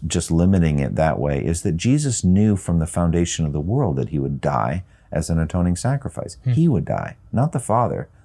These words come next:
Speaker 1: The Son would die. And that the Son would die in submission to the Father's will and plans.
Speaker 2: Hmm.
Speaker 1: So just in thinking about that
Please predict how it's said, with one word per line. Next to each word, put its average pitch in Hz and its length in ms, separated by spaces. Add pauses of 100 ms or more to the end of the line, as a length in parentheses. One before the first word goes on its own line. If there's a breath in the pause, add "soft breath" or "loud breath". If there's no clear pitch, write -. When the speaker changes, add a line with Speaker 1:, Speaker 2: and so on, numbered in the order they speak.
Speaker 1:
The 113 100
Son 139 320
would 69 140
die. 50 280 (440 loud breath)
And 113 200
that 113 100
the 107 80
Son 143 320
would 110 180
die 107 400
in 120 200
submission 98 640
to 90 120
the 90 120
Father's 90 640
will 95 380
and 92 160
plans. 107 580
Speaker 2:
Hmm. 127 220
Speaker 1:
So 117 160
just 151 340
in 117 220
thinking 123 800
about 78 380
that 67 340